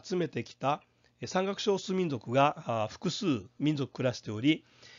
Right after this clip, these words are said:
えー、入場料を払ってここに、<clears throat> まあ、入り、えー、彼らの歌や踊りを、まあ、見ると。<clears throat> で、村を見て回るというわけです。こういった観光民族村、えー、いわゆる政府によって作られた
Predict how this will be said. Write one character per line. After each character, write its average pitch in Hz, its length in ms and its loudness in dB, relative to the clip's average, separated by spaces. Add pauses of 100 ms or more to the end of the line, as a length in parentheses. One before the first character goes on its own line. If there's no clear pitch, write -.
(180)
え 120 120 -2
ー、 - 40 0
入 214 220 2
場 233 180 8
料 185 140 6
を 139 40 2
払 135 200 0
っ - 20 -6
て 180 440 4
こ - 120 -14
こ 139 160 2
に、 123 240 0 (260)
<clears throat> 110 260 -6
ま 135 140 0
あ、 - 20 2
入 117 360 -2
り、 180 260 2 (460)
え 117 320 -4
ー、 - 20 -8
彼 165 220 4
ら 127 120 2
の 196 180 4
歌 160 240 2
や 139 140 6
踊 127 220 0
り 233 60 0
を、 139 200 0 (300)
ま 117 80 -2
あ、 - 20 -4
見 117 120 -2
る 90 120 -10
と。 - 80 -20 (460)
<clears throat> 113 340 2
で、 165 100 2
村 156 200 6
を 214 60 4
見 196 100 0
て 143 120 0
回 113 180 0
る 101 80 -8
と - 80 -12
い 110 40 -8
う 104 40 -8
わ 95 60 -10
け - 80 -20
で 110 80 -14
す。 - 140 -20 (640)
こ 220 100 8
う - 20 8
い 233 40 6
っ - 40 -10
た 208 100 4
観 220 320 2
光 214 260 6
民 214 200 4
族 202 200 0
村、 185 300 0 (380)
え - 100 -6
ー、 - 40 -2
い 185 80 0
わ 196 40 4
ゆ 190 40 2
る - 0 -
政 247 380 2
府 196 120 0
に 165 80 2
よ 143 100 4
っ 139 40 -6
て 127 220 -2
作 - 220 -6
ら 143 100 2
れ 120 120 -2
た 170 260 4